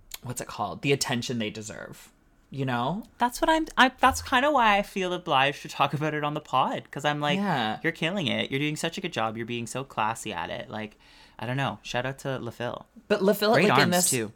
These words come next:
Speaker 1: Oh my God, great arm. But the thing, the whole thing is, like, even the whole episode, LaFille is so beautiful in and out of
Speaker 2: Mm-hmm.
Speaker 1: drag, like, striking in and out of drag. And, like,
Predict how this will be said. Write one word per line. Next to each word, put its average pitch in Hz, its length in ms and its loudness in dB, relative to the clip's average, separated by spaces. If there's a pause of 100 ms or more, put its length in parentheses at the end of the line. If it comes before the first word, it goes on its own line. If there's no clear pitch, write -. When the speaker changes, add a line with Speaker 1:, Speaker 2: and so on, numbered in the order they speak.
(140)
Speaker 1:
Oh 185 160 10
my 143 100 2
God, 120 220 -4
great 147 160 0
arm. 131 120 -2
But 151 140 2
the 170 140 -2
thing, 185 200 -2
the 170 160 4
whole 214 140 2
thing 220 140 0
is, 151 100 0
like, 147 140 -2
even 208 180 0
the 226 60 2
whole 135 320 4
episode, 123 440 -2
LaFille 139 340 2
is 131 120 -2
so 147 220 2
beautiful 117 680 -4 (440)
in 170 160 6
and 165 140 6
out - 200 4
of 180 60 0
Speaker 2:
Mm-hmm. 117 40 -6
Speaker 1:
drag, 95 360 -2
like, 135 260 2 (120)
striking 151 1080 2
in 131 140 -2
and 120 120 0
out 107 120 0
of 110 100 -6
drag. - 400 -10 (400)
And, 147 160 4
like, 127 380 4